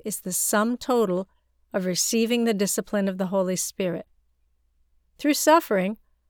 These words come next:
our hearts become more tender toward God, and we learn more about His attributes. This will equip us to advance God's work through prayer. This can only be accomplished by the overcomers who win a final victory,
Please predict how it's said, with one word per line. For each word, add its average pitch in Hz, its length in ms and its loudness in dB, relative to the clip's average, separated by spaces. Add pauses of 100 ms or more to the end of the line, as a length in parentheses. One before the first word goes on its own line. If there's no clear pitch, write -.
(200)
our 247 140 6
hearts 277 300 4
become 233 320 0
more 226 180 2
tender 247 360 0
toward 190 360 -2
God, 208 380 4 (640)
and 233 120 2
we 233 80 8
learn 240 280 4
more 214 180 4
about 196 240 2
His 190 120 0
attributes. - 760 -2 (720)
This - 240 2
will 240 140 4
equip 233 340 0
us 202 160 -2
to 220 80 0
advance 196 400 0
God's 202 360 2
work 190 260 -2
through 208 180 -6
prayer. 254 500 -2 (680)
This 202 200 2
can 208 160 2
only 247 280 4
be 285 160 4
accomplished 269 720 2
by 202 160 6
the 190 200 0
overcomers 214 880 2 (100)
who 208 140 0
win 196 200 4
a 185 60 0
final 190 400 0
victory, 190 540 -2